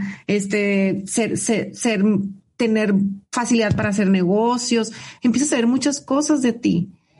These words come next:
Y entonces siento que el otro te empieza a caer gordo porque no sale de su personaje si el otro no empieza a crecer. Entonces, no, no me quiero adelantar al, al, al ritmo que llevas, pero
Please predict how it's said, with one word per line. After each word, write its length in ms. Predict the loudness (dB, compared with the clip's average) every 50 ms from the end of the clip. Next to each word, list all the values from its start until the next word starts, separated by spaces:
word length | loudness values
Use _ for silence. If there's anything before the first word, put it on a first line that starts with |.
| _ _
Y 120 | 0 2 2
entonces 380 | 2 2 0 0 0 0 0 0
siento 240 | 0 0 0 -2
que 120 | 0 0 2
el 60 | 2
otro 220 | 2 2 0 -2
te 80 | 0 2
empieza 400 | 0 2 2 2 0 0 0 -2
a 60 | -4 -2
caer 260 | -2 0 0 0 2
gordo 500 | 2 2 2 2 2 2 0 0 -2 -2
porque 300 | -2 -2 -2 0 0 2
no 180 | 2 4 4 4
sale 260 | 4 2 2 2 2
de 120 | 2 0
su 180 | 2 2 2 2
personaje 760 | 2 2 2 2 2 4 4 4 4 2 0 -2 -2 -2 -2
si 140 | 0 2 2
el 120 | 2 2 2
otro 240 | 0 0 0 0 2
no 140 | 2 4 4
empieza 360 | 4 2 2 0 0 0 -2
a 60 | -4 -2
crecer. 540 | -2 -2 -2 0 0 0 0 0 -2 -4 -6 -10 -16 -20 -20 -20 -20 -20 -20 -20 -12 -4 -2
Entonces, 800 | 0 0 0 0 2 2 2 2 2 0 0 0 -2 -2 -6 -10 -16 -20 -20 _ _ _ _ _ _ _ _
no, 320 | 0 2 2 4 4 2 2
no 160 | 2 2 2
me 140 | 0 0 0
quiero 180 | 0 0 0
adelantar 680 | 2 2 2 2 2 2 0 0 0 -2 -2 -2 -2 -4 -2
al, 160 | -2 -2 -2 0
al, 220 | 0 0 0 0 0
al 240 | 0 0 2 2 2
ritmo 340 | 2 2 2 2 0 0 0
que 160 | 0 0 2
llevas, 540 | 2 2 2 2 2 0 0 -2 -4 -8 -12 _ _ _ _ _ _ _ _ _ _ _
pero 1300 | 0 2 2 4 4 4 4 4 4 4 4 4 4 4 4 4 4 4 4 4 4 2 0 -2 -6 -10